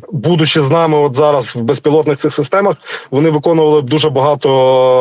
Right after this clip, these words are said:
е, корисної роботи, і вони б були ефективними. Тобто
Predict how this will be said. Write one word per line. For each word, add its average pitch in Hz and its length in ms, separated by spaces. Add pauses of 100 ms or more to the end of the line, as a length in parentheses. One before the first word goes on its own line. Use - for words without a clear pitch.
(300)
е, 123 260
корисної 139 460
роботи, 151 420 (260)
і 139 80
вони 156 260
б 147 320
були 147 320
ефективними. 110 760 (300)
Тобто 143 580